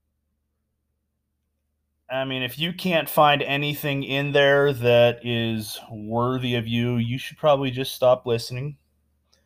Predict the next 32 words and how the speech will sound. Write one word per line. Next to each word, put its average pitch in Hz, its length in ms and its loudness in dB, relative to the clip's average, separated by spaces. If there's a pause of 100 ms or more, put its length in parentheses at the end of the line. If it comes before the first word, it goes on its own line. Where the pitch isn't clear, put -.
(960)
I 113 120 4
think 131 340 -4
that, 127 360 4
um, 113 440 6 (320)
the 117 100 -2
man 135 260 4
was 131 160 0
smart, 131 640 4
and 120 460 0
he, 123 640 -8 (1120)
he 135 240 -6
knew 143 220 -2
right 135 240 8
away 131 560 6 (300)
that 120 600 8 (720)
modern 127 360 4
things 139 320 -6
were 156 120 -4
coming. 139 420 0
I 131 60 -10
mean, 123 160 -6
that 131 120 2
was 135 160 -4
in 123 60 -8
the 123 80 -6
middle 131 400 0
of 127 540 8
the 117 280 -4
industrial 120 680 0
era, 135 360 4
at 143 280 -8
least 117 280 -10